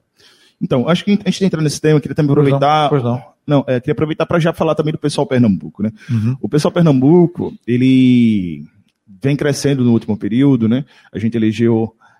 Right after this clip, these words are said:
Speaker 1: é, a mandata coletiva das juntas em dois mil e dezoito, que foi um fenômeno, é, demonstrando que se pode fazer política de forma diferente, né? É, com cinco mulheres eleitas pra ocupar um espaço na Assembleia Legislativa naquele ano, a Ju Cavalcante,
Speaker 2: Uhum.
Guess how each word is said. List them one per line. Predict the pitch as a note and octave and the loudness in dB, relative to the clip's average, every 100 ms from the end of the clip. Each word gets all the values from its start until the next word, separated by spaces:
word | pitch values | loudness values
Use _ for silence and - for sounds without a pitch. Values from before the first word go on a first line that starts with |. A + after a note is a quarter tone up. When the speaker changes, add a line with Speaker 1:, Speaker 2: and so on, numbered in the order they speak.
| _ | _
Speaker 1:
é, | A#2 A2 G#2 - | -12 -10 -12 -8
a | A#2+ | -6
mandata | A#2+ A#2 | -6 -6
coletiva | A#2+ A#2 A2+ A2+ | -4 -2 -2 -2
das | A2+ G2+ | -2 -2
juntas | A#2 A2+ A2 | -4 -4 -6
em | |
dois | G2+ G2 | -6 -4
mil | G#2+ | -4
e | G2+ | -4
dezoito, | F#2 A2+ C3+ C3 C3 B2 - _ | -6 -2 0 -2 -4 -6 -8 _
que | |
foi | - A2+ | -10 -4
um | A2 | -4
fenômeno, | G#2 G2+ C3 C#3 B2+ A#2+ - _ _ _ | -4 -2 0 2 2 0 -4 _ _ _
é, | G#2+ G2+ G2 F#2+ F#2 F2+ | -10 -6 -6 -6 -8 -12
demonstrando | G2+ A#2+ C3 A#2+ C3 B2+ | -8 -2 0 0 -2 -4
que | |
se | A2+ | -6
pode | - C3 B2 | -4 -4 -2
fazer | B2+ A#2+ - _ _ | -4 -4 -6 _ _
política | B2 B2 A#2 | -4 -2 -4
de | A2+ | -8
forma | - A#2 A2+ | -4 -2 -2
diferente, | A2+ G#2 A2 C3 B2 | -4 -4 -2 -2 0
né? | A#2 A#2 - - - - _ - | 0 -2 -4 -20 -20 -20 _ -12
É, | G2+ A2 G#2 | -8 -8 -10
com | - A2+ | -4 -2
cinco | A2 - - - C3 C#3 B2 A2+ | -2 -8 -12 -8 -4 -4 -2 0
mulheres | A#2 A2 G#2+ A2 A#2 | 0 0 -2 -2 -4
eleitas | A#2 G#2+ B2 A#2 A#2+ A2+ A2 | -4 -4 -6 -4 -2 0 -2
pra | - G#2+ A2 | -6 -4 -4
ocupar | - G#2+ G#2+ | -4 -6 -4
um | A2 | -4
espaço | - G#2 G2+ A#2 | -6 -8 -8 -6
na | |
Assembleia | G#2+ A#2 A2 G#2+ | -6 -4 -4 -4
Legislativa | A2 G#2+ G#2 B2 B2 A#2+ | -6 -8 -6 -2 2 2
naquele | A2+ A2 A2 | 0 -2 -4
ano, | G2+ G2+ G2+ _ - - | -2 -4 -8 _ -20 -6
a | A2 | -4
Ju | A#2 | -4
Cavalcante, | G#2 G2+ - C3+ C#3 C#3 C3 A2 | -4 -8 -4 0 2 2 2 0
Speaker 2:
Uhum. | G#2+ A#2 | 0 -4